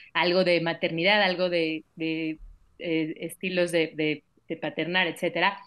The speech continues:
Cuando me dijiste que querías que hable un poco sobre mi historia, me puse un poco nerviosa, porque creo que es como un espacio, eh, ultra vulnerable, que si bien tú conoces, no es algo que comparto como mucho con cualquiera,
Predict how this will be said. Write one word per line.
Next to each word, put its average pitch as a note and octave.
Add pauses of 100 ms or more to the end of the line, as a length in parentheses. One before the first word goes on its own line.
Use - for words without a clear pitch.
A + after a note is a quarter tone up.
(540)
Cuando E3
me E3
dijiste G#3
que D#3+
querías E3+
que F#3
hable E3
un E3
poco E3
sobre D3+
mi D#3
historia, F3+ (840)
me F3+
puse F#3
un F#3
poco F3
nerviosa, F3 (800)
porque E3
creo F3+
que F3+
es F3
como E3
un F3
espacio, F3 (180)
eh, D#3+
ultra F#3+
vulnerable, E3
que E3
si F#3+
bien F3+
tú F#3
conoces, F3+
no E3+
es E3+
algo E3 (720)
que E3
comparto F#3+
como F3+
mucho F3+
con E3
cualquiera, F3